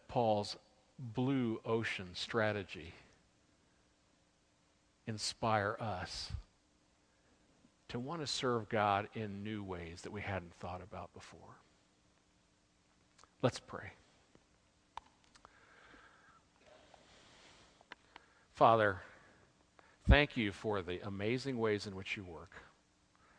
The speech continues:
Thank you for opportunities you give us that we didn't even see before.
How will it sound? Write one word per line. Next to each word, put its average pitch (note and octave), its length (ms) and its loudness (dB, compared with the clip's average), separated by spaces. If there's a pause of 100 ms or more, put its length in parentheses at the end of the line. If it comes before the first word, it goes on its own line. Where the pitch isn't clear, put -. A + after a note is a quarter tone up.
(560)
Thank C3+ 340 4
you B2 480 2 (160)
for G2+ 720 0 (500)
opportunities A2 840 4
you G#2 100 -6
give G2 220 -2
us - 340 -6 (680)
that A#2 160 4
we A#2 180 2
didn't A2+ 260 -2
even G#2 220 -6
see F#2+ 240 -8
before. F2 480 -10